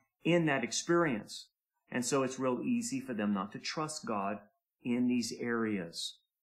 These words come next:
Let me give an illustration of what I'm talking about. And I, I heard this illustration once before.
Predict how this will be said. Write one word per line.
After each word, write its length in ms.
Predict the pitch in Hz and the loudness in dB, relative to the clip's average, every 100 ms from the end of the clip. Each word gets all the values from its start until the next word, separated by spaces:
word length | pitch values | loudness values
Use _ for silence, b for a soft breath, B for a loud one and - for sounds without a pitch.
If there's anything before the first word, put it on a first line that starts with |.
| _ _ | _ _
Let 80 | 196 | 2
me 60 | 190 | 6
give 160 | 170 | 8
an 200 | 151 147 | 8 4
illustration 680 | 151 131 123 - 120 - 101 | 2 0 0 2 2 2 -2
of 100 | 98 - | -4 -2
what 140 | 113 113 | 0 2
I'm 160 | 107 | 0
talking 380 | 104 110 107 101 | -2 -6 -4 -6
about. 360 | 90 85 82 - - _ _ _ _ _ | -6 -6 -8 -12 -20 _ _ _ _ _
And 140 | 110 135 | -2 2
I, 180 | 123 - | 2 2
I 80 | 131 | 0
heard 220 | 113 165 | 0 0
this 140 | 156 | -2
illustration 680 | 139 135 - 123 - 113 110 - | -2 -2 -2 -2 -2 -2 -4 -8
once 300 | 110 123 120 | -4 -2 -2
before. 420 | 120 - 123 104 | -6 -4 -2 -2